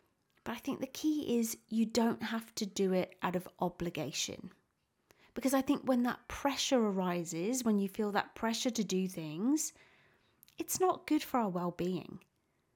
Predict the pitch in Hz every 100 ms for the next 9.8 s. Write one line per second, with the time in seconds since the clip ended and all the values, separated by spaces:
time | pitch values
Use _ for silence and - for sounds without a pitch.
0 | _ _ _ _ - 226 247 233 202 233
1 | 262 254 233 202 196 202 180 - - -
2 | - 175 175 - - 156 143 - - 247
3 | 277 311 - 302 262 220 185 180 - 180
4 | 170 - 170 - - - - - - -
5 | 254 247 247 247 226 220 196 165 - 240
6 | 302 - - - 190 185 175 190 170 180
7 | 180 180 170 170 - 180 170 165 160 156
8 | - - - 247 285 277 269 254 240 226
9 | - - 175 175 - 151 -